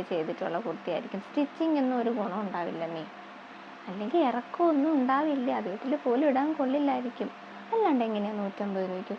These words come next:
കുർത്തി കൊടുക്കുക? ഇങ്ങനെ നൂറ് സംശയങ്ങളാണ് എല്ലാവരുടെയും മനസ്സിലുള്ളത്. നൂറ്റമ്പത് രൂപ എന്ന് കേൾക്കുമ്പോൾ, ഒരു കുർത്തിക്ക് നൂറ്റമ്പത് രൂപ എന്ന് കേൾക്കുമ്പോൾ. ദാ, ഞാൻ ഈ വേറെ ഇതേക്കുന്ന കുർത്തി ഒന്ന് നോക്കി. എന്തെങ്കിലും ഒരു കുറ്റം കണ്ടുപിടിക്കാനുണ്ടോ ഒറ്റ നോട്ടത്തിൽ?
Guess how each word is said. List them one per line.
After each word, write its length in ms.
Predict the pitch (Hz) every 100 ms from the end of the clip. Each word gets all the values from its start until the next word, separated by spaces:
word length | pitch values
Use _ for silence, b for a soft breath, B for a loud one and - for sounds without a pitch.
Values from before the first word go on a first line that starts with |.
| 208
കുർത്തി 220 | - 202
കൊടുക്കുക? 340 | 190 - - 208 - - B B B B 494
ഇങ്ങനെ 240 | 466 339 277
നൂറ് 640 | 302 349 349 320 262 226 247 - 226
സംശയങ്ങളാണ് 760 | 196 208 311 320 262 202 190 220
എല്ലാവരുടെയും 420 | 214 202 214 208
മനസ്സിലുള്ളത്. 560 | 202 202 202 185 185 220 196
നൂറ്റമ്പത് 500 | 202 - 208 214 196 170
രൂപ 140 | 175 196
എന്ന് 160 | 202 180
കേൾക്കുമ്പോൾ, 440 | - - 165 - -
ഒരു 80 | 240 302
കുർത്തിക്ക് 360 | 277 247 240 208
നൂറ്റമ്പത് 420 | 185 190 185 175
രൂപ 80 | 170 -
എന്ന് 120 | 170 165
കേൾക്കുമ്പോൾ. 440 | 151 - 160 - - - B B -
ദാ, 80 | - -
ഞാൻ 140 | 453 381
ഈ 20 | 262
വേറെ 160 | 226 214 196
ഇതേക്കുന്ന 300 | 185 196 202 185
കുർത്തി 200 | - 196
ഒന്ന് 100 | 180 165
നോക്കി. 260 | 165 160 196 - - - - - -
എന്തെങ്കിലും 340 | 330 330 320 302
ഒരു 80 | 294
കുറ്റം 240 | 269 247 254
കണ്ടുപിടിക്കാനുണ്ടോ 680 | 254 220 247 220 254 220 220 202 - - - - 202
ഒറ്റ 160 | - 311
നോട്ടത്തിൽ? 360 | 330 311 285